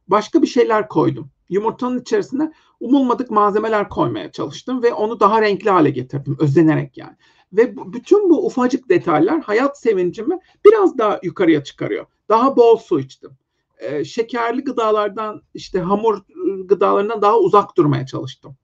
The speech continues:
mesela. Aynı şekilde, e, TikTok'ta şurada burada zaman har-, harcadığım zamanı az-, azalttım. Daha az zaman harcadım. Bütün bunlar daha çok hareket etmek, daha çok maceraya atılmak, daha çok deney yapmak, daha çok böyle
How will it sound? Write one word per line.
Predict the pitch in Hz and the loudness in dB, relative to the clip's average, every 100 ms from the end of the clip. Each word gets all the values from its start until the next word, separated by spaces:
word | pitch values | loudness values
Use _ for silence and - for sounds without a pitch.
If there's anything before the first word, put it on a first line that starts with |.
| - | -12
mesela. | 156 - - 71 _ _ _ | -10 -10 -16 -20 _ _ _
Aynı | - 202 233 | 0 0 0
şekilde, | 214 233 226 220 240 226 _ _ | -6 -8 -6 -6 -8 -10 _ _
e, | 202 185 185 180 170 - _ - | 4 6 8 8 6 4 _ -10
TikTok'ta | - 254 - 214 - | -4 -2 0 0 -2
şurada | 196 233 214 | -6 -4 -4
burada | 202 208 | -2 0
zaman | 190 190 214 214 | 0 2 0 0
har-, | 180 196 - | 0 0 0
harcadığım | 190 185 190 233 226 | 0 0 0 -6 -4
zamanı | 202 208 226 | -2 -2 -2
az-, | - 190 185 - | 0 0 0 0
azalttım. | 185 190 175 139 156 135 170 | 2 2 0 -2 -2 0 2
Daha | 170 208 | 0 0
az | 185 196 | 0 2
zaman | 156 147 139 | 2 2 2
harcadım. | 131 131 - - 135 _ _ | -2 -6 -12 -16 -20 _ _
Bütün | - - 349 320 | -4 4 6 6
bunlar | 220 226 320 - - | 2 -4 -4 -6 -2
daha | 180 208 | 0 0
çok | 240 247 | -2 0
hareket | 190 185 190 208 | 4 4 2 -2
etmek, | 190 180 190 185 _ _ _ | -2 -4 -6 -8 _ _ _
daha | 165 185 | 0 0
çok | 190 - | -2 0
maceraya | 170 175 160 180 180 185 - | 4 4 4 2 2 0 -2
atılmak, | 170 190 175 180 - | -2 0 0 0 -2
daha | 170 202 | -2 0
çok | 202 - | -2 0
deney | 170 175 185 185 | 0 2 0 -2
yapmak, | 185 - 180 180 - _ _ _ - | -2 -6 -6 -6 -8 _ _ _ -2
daha | 180 202 | 0 0
çok | - 208 170 | -2 -4 0
böyle | 185 190 185 | 0 0 -4